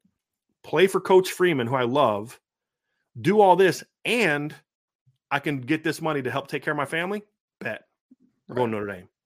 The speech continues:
Speaker 2: Yep.
Speaker 1: That is, that's not a, a fantasy of what may happen. I'm telling you, that has happened. And it's not because Notre Dame's promising these kids money, because the kid that's smart enough to wanna go to Notre Dame is gonna look further than just the immediate handout.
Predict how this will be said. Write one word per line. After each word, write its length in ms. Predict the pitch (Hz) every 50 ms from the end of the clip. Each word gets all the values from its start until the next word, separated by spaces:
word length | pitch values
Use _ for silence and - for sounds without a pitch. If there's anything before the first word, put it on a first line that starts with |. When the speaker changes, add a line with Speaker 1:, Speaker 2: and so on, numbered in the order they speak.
| _ _ _ _ _ _ _ _ _ _ -
Speaker 2:
Yep. 140 | 147 151 151 - 139 131 - _ _ _ _ _ _ _ _ - 117 -
Speaker 1:
That 140 | 123 120 123
is, 100 | 131 127
that's 240 | 131 135 143 143 -
not 280 | 165 160 156 - - _ -
a, 160 | 139 127 - -
a 80 | - 147
fantasy 520 | - - - 202 226 220 190 - - 165
of 100 | 147 120
what 160 | 127 151 127 135
may 160 | 139 147 139
happen. 360 | 131 165 160 135 - 110 104
I'm 100 | 107 -
telling 300 | - - 202 202 170 139
you, 160 | 123 120 117 - _ _ _ _ _ _
that 240 | 117 113 147 156 151
has 140 | 156 147 -
happened. 440 | 160 151 139 113 - - - - _ _ _ _ _ _ _ _ _ _ _ _ -
And 80 | 117 110
it's 120 | - -
not 180 | 143 156 170 160
because 200 | 160 170 151 135
Notre 140 | 156 160 156
Dame's 180 | 151 135 123
promising 460 | - - - 151 143 151 147 139 160
these 120 | 151 131 -
kids 200 | - 156 127 123
money, 240 | 151 170 156 131 123
because 320 | 123 - 139 127 - - _ _ _ _ _ _ _ -
the 80 | 131
kid 200 | 127 - 202 208
that's 180 | 202 196 - -
smart 420 | - - - 156 156 175 185 175
enough 260 | 170 160 156 143 -
to 80 | - 131
wanna 300 | 113 117 147 160 185 180
go 160 | 156 175 175
to 60 | 185
Notre 260 | 175 180 180 185 185 175
Dame 340 | 185 185 190 190 196 190 - _ _ _ _ _
is 160 | 135 135 127 -
gonna 200 | 160 156 147 131
look 340 | 127 127 160 156 - - _ _ - - -
further 280 | 185 170 156 139 135
than 160 | 117 123 120 107
just 280 | 131 135 127 - -
the 80 | 127 117
immediate 460 | 113 120 120 127 127 127 127 123 107
handout. 480 | 117 123 120 113 104 - 80 - -